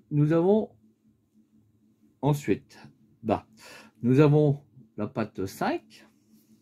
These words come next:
ici, qui sera prise sur une résistance variable, là, hein, que la résistance variable,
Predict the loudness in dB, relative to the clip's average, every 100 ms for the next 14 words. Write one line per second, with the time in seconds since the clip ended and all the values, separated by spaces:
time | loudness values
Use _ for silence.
0 | _ _ _ _ _ _ _ _ _ _
1 | _ _ -20 -18 -18 -20 -20 _ _ _
2 | _ _ _ _ _ _ _ _ _ _
3 | _ _ _ _ _ _ _ _ _ _
4 | _ _ _ _ _ _ -2 0 2 2
5 | 2 2 2 0 -6 -4 -2 0 0 0
6 | -4 -4 -2 0 -2 -4 -4 -4 -2 -2
7 | 0 -2 -4 -8 -16 _ _ _ _ _
8 | _ _ _ _ _ _ -18 -14 -14 -16
9 | _ _ _ _ _ _ _ _ _ -14
10 | -14 -16 _ _ _ _ -20 -20 -20 -20
11 | -20 _ 2 2 0 0 2 2 0 -2
12 | 0 0 0 0 0 0 -2 -4